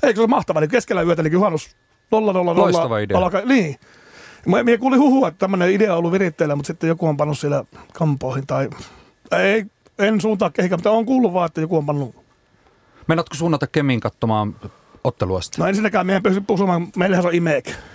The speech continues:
Speaker 2: Okei.
Speaker 1: imek,
Speaker 2: Anna tulla vaan.
Speaker 1: K-kaupunki,
Speaker 2: Aha.
Speaker 1: Anuspottika, Perämeren persereikä.
Speaker 2: Jep.
Speaker 1: Siinä on ne termit, mitä Rovaniemellä käytetään.
Speaker 2: Tai
Speaker 1: Ja
Speaker 2: kaupunki, jonka nimeä ei mainita.
Speaker 1: Juuri näin.
Speaker 2: Joo.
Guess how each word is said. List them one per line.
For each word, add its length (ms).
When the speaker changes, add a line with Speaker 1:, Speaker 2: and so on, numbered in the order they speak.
Speaker 2:
Okei. 260
Speaker 1:
imek, 460
Speaker 2:
Anna 140
tulla 240
vaan. 160
Speaker 1:
K-kaupunki, 720
Speaker 2:
Aha. 320
Speaker 1:
Anuspottika, 840
Perämeren 560
persereikä. 760
Speaker 2:
Jep. 240
Speaker 1:
Siinä 200
on 60
ne 80
termit, 400
mitä 180
Rovaniemellä 420
käytetään. 600
Speaker 2:
Tai 100
Speaker 1:
Ja 40
Speaker 2:
kaupunki, 420
jonka 220
nimeä 280
ei 60
mainita. 340
Speaker 1:
Juuri 280
näin. 240
Speaker 2:
Joo. 200